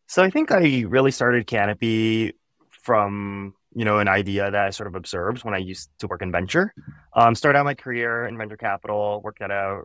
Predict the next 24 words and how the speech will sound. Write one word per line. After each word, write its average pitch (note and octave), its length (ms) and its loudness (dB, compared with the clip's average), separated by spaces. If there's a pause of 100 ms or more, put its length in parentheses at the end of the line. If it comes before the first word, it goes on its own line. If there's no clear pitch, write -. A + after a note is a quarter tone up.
relatively B2 420 -4
early G#2 220 -6
stage G2+ 260 -14
fund G2 480 -6 (460)
that G2+ 400 4
was G2 360 -8
around, D3 440 -4
I B2+ 60 -4
think, A2+ 200 -10 (540)
you G#2 100 -8
know, F#2 140 -4 (240)
two - 80 -6
hundred G2+ 160 -2
million F#2 280 -4
dollars C#2+ 420 -4
ballpark. - 580 -6 (340)
But A#2+ 380 6
I A#2+ 100 -4
think D3 220 -2 (380)
what C#3 280 0
I A#2 140 4
really A2+ 400 0
realized A2 580 0
was G2+ 400 -8